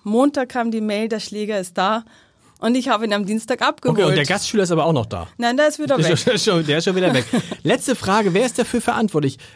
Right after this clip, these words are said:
Speaker 2: Wenn man Probleme hat, der Flughafen ist es nicht? Sind es die Fluggesellschaften? Aber die dele-, delegieren das auch an eine weitere Firma?
Speaker 1: Ja, also, äh, verantwortlich für die Fluggäste und das Gepäck sind immer die Airlines.
Speaker 2: Okay.
Speaker 1: Die sind dafür verantwortlich, dass der Koffer bei mir landet.
Speaker 2: Okay.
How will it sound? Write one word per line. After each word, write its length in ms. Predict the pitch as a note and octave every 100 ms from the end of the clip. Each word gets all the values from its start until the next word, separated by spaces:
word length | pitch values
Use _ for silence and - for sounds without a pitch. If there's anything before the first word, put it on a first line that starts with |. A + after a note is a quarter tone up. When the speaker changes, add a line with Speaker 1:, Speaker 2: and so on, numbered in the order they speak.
| - _ -
Speaker 2:
Wenn 220 | C#3 D#3+
man 140 | F#3+
Probleme 260 | E3+ G3 D3+
hat, 120 | C#3
der 100 | C3+
Flughafen 440 | - F#3 G3+ G3 A#3+
ist 120 | -
es 120 | -
nicht? 280 | B3 D4+ - _
Sind 180 | D#3 E3+
es 120 | E3+
die 100 | E3+
Fluggesellschaften? 840 | - F3+ A3 B3 A3 A3+ A#3+ A3+
Aber 160 | E3+ E3+
die 120 | F#3
dele-, 280 | F#3+ G3 E3+
delegieren 400 | C#3+ F3 D#3+ G#3
das 160 | G#3 -
auch 200 | F#3+ G#3
an 120 | E3
eine 380 | - F3 F#3+ G3 - _
weitere 400 | - B2+ D#3 B2
Firma? 320 | A2+ A2 G2+ F#3
Speaker 1:
Ja, 220 | E3+ D#3
also, 440 | F3+ F3+ G3 F#3
äh, 240 | - - F#3 E3+ - -
verantwortlich 760 | - G3 C4 E4 D4+ C4+ C4 A#3
für 440 | - B3 A3+ G#3 F#3 _ _ _
die 80 | G3
Fluggäste 760 | F3+ A3+ B3 - G#3+ B3 - A#3
und 140 | A3+
das 160 | A3+ -
Gepäck 420 | G3 G#3+ G3+ -
sind 220 | - G3+
immer 200 | - A#3
die 160 | A3 F#3
Airlines. 520 | D#3 F3+ A#3 C#4 F4+
Speaker 2:
Okay. 260 | C#3 - B3+ - - - - -
Speaker 1:
Die 120 | B3
sind 160 | B3+ B3+
dafür 200 | A#3+ A#3
verantwortlich, 520 | A3+ A#3 A3+ A3 A3
dass 140 | G#3
der 100 | G#3
Koffer 340 | G3 - B3+ A3+
bei 140 | F#3
mir 180 | F#3 F#3
landet. 460 | E3+ E3 A3+ D4+ E4+
Speaker 2:
Okay. 240 | - G3